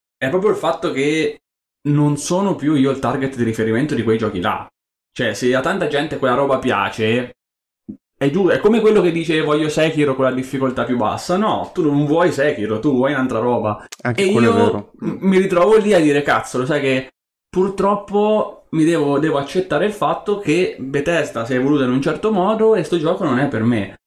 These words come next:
Speaker 1: Questi giochi vogliono accontentare più persone possibili, vogliono fare più cose possibili, fanno il crafting, fanno i, le romance, fanno la costruzione della navicella, fanno i,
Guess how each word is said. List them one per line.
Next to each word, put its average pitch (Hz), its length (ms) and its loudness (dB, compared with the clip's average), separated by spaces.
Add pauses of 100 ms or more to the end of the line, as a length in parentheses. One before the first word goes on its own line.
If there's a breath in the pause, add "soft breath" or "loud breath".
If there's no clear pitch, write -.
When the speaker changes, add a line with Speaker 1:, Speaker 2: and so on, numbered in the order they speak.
(120)
Speaker 1:
Questi 190 240 0
giochi 127 320 0
vogliono 127 460 0
accontentare 120 800 -2
più 214 140 0
persone 117 340 -2
possibili, 113 600 0
vogliono 127 320 -2
fare 90 260 -4
più 202 220 -2
cose 127 220 -4
possibili, 117 500 -2
fanno 104 160 -2
il 123 80 -2
crafting, 107 640 -4
fanno 123 400 -2
i, 127 180 2 (180 loud breath)
le 139 120 0
romance, 101 720 -2
fanno 135 260 0
la 135 100 -2
costruzione 139 420 -4
della 135 140 0
navicella, 107 680 -2
fanno 139 560 -2
i, 135 80 -2